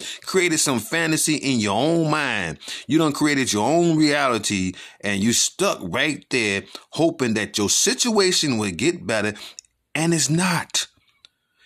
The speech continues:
It's not gonna get better till you make a choice now, bro.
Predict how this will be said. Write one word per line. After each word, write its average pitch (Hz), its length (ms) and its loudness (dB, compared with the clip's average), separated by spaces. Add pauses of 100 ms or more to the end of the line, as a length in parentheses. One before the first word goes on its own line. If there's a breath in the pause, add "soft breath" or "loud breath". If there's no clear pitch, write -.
(120)
It's 143 160 0
not 185 320 0
gonna 175 200 0
get 151 220 0
better 151 220 -2
till 131 160 -2
you 160 140 2
make 143 220 -2
a 101 60 -2
choice 123 400 -2
now, 98 200 -2
bro. 92 240 -4